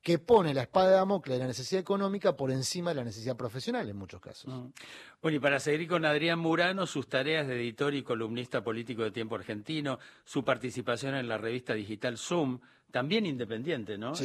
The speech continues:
Speaker 2: Este,
Speaker 1: sí.
Speaker 2: es un, es otro colectivo
Speaker 1: Son,
Speaker 2: que
Speaker 1: sí,
Speaker 2: integrás.
Speaker 1: son amigos que están, aparte tienen la librería Punto de Encuentro,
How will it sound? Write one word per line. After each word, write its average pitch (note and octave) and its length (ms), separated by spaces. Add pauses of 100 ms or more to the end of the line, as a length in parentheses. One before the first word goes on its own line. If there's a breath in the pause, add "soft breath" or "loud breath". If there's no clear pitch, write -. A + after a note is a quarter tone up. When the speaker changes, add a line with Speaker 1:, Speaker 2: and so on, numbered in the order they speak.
Speaker 2:
Este, F#2+ 260 (160 soft breath)
Speaker 1:
sí. A#2+ 160
Speaker 2:
es A2+ 160
un, A#2+ 180
es C3 180
otro D3 260
colectivo B2+ 500
Speaker 1:
Son, E3+ 140
Speaker 2:
que E3+ 120
Speaker 1:
sí, - 120
Speaker 2:
integrás. F3+ 240
Speaker 1:
son F3 320
amigos D#3 420
que A#2+ 460
están, C#3 800
aparte C#3 340
tienen C3 240
la A#2+ 60
librería A#2 320
Punto C#3 240
de D3+ 80
Encuentro, E3+ 500